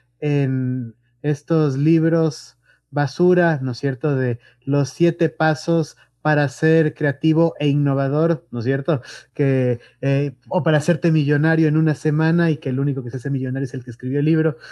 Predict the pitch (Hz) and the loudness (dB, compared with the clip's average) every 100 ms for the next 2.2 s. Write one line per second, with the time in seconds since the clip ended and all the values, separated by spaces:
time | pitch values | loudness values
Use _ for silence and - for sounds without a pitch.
0 | - - - 143 160 160 156 - 156 143 | -20 -10 -6 0 2 2 0 -4 -4 -4
1 | - 147 139 135 135 120 - - - 147 | -2 0 2 2 0 -4 -10 -20 -6 -2
2 | 143 143 | 0 0